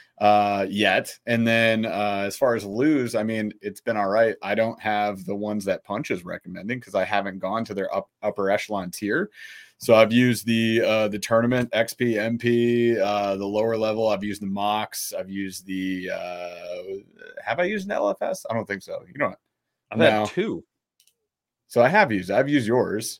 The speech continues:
Speaker 1: Uh, I've used your, your X P. I have an M P, and then I've used the Mox series, which I did not like, and I immediately got rid of. Uh, it's both spinning and baitcasters. I've used all of those.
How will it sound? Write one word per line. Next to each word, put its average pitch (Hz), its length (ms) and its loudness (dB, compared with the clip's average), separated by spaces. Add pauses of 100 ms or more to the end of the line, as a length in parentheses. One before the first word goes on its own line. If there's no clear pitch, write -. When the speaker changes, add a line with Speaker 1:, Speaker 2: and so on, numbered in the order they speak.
(140)
Speaker 1:
Uh, 107 420 0
I've 101 160 -4
used 120 220 0
your, 127 280 2
your 117 260 2
X 123 160 0
P. 120 320 0
I 113 240 0
have 120 180 2
an 107 80 -2
M 110 180 -4
P, 95 380 -4 (500)
and 104 220 -2
then 104 400 0
I've 95 160 -4
used 101 300 -4
the 104 80 -4
Mox 104 340 -2
series, 98 260 0
which 95 160 -6
I 92 140 0
did 98 180 -4
not 101 280 -2
like, 92 440 -6
and 95 100 -8
I 92 100 -6
immediately 101 480 -2
got 87 180 -8
rid 87 140 -10
of. 82 140 -18 (420)
Uh, 92 260 -2
it's - 140 -6
both 101 260 2
spinning 107 480 2
and 104 320 0
baitcasters. 95 560 -4
I've 92 140 -6
used 101 180 0
all 92 180 4
of 85 100 -8
those. 85 300 -14